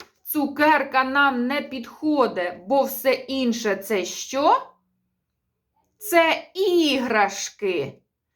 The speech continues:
А цукерку можна їсти. Це продукт харчування.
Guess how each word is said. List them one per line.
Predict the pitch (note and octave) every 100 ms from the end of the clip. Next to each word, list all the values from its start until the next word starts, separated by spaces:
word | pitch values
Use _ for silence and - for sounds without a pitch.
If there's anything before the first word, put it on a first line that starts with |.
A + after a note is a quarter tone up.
| _ -
А | C#4 C#4+
цукерку | - C4+ A#3+ - E4+ A4 B4 - G3+ - -
можна | G#3+ G3 G3 G#3 B3 D4+
їсти. | E4+ E4+ D4 B3+ - - - A#3+ B3+ - _ _ _ _
Це | - C5+ C5
продукт | A4+ F#4+ G4 G4 -
харчування. | F4+ F#4+ - F#4 F4+ C4 F#3+ E3+ D#3+ C3 -